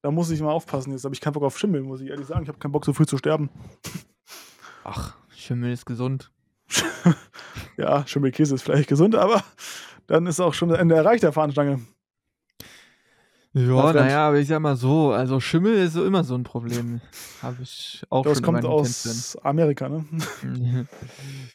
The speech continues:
Speaker 2: Ja, was ist das eigentlich für eine Scheiße? Warum schimmelt das denn? Was
Speaker 1: Ich hab
Speaker 2: ist
Speaker 1: auch
Speaker 2: das für ein
Speaker 1: keine Ahnung.
Speaker 2: Quatsch, ey?
Speaker 1: Es gibt auch so
Speaker 2: Bakterien
Speaker 1: Sachen,
Speaker 2: sind
Speaker 1: die,
Speaker 2: das, ne?
Speaker 1: ja, die, auch das, warum gibt es Bakterien? Das ist so unnötig.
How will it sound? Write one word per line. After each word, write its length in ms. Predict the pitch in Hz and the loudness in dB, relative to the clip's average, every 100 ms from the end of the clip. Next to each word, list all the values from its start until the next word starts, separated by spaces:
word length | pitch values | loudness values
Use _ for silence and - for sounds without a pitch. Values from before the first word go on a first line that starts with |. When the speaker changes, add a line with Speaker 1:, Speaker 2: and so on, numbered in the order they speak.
| - | -4
Speaker 2:
Ja, 380 | 123 123 117 123 | -2 0 -2 -6
was 140 | 120 | -8
ist 120 | 139 | -4
das 100 | 156 | -2
eigentlich 180 | 113 123 | 0 0
für 60 | 123 | -2
eine 80 | 120 | -2
Scheiße? 420 | - 113 - 120 | 0 -2 0 -2
Warum 180 | 123 123 | 0 -2
schimmelt 380 | - 170 170 | -2 -2 0
das 160 | - - | -2 -4
denn? 200 | 123 117 _ _ _ - | -8 -8 _ _ _ -12
Was 80 | 120 | -2
Speaker 1:
Ich 60 | |
hab 60 | 147 | 0
Speaker 2:
ist 40 | |
Speaker 1:
auch 40 | 139 | 2
Speaker 2:
das 100 | - | 2
für 60 | |
ein 20 | 139 | 2
Speaker 1:
keine 40 | |
Ahnung. 100 | 135 | 2
Speaker 2:
Quatsch, 280 | - - - | -4 -8 -4
ey? 80 | 117 | 0
Speaker 1:
Es 120 | 120 | 4
gibt 200 | 185 - | 2 2
auch 100 | 175 | 0
so 160 | 170 160 | 4 2
Speaker 2:
Bakterien 240 | - - | 2 -6
Speaker 1:
Sachen, 360 | - 170 147 123 | 0 2 2 0
Speaker 2:
sind 40 | |
Speaker 1:
die, 80 | 123 | 0
Speaker 2:
das, 100 | 123 | -2
ne? 180 | 123 151 | -4 -2
Speaker 1:
ja, 300 | 160 196 208 - - | 2 2 2 -4 -14
die, 200 | 147 190 | -2 0
auch 100 | 185 | 0
das, 320 | - 269 - | 2 0 2
warum 240 | 160 175 160 | 0 0 -2
gibt 120 | 165 | -4
es 60 | 170 | -2
Bakterien? 420 | 156 - 247 170 | -2 2 2 2
Das 80 | 143 | 2
ist 60 | 151 | 2
so 80 | 202 | 4
unnötig. 680 | 320 392 220 160 151 143 | 2 4 6 6 4 -4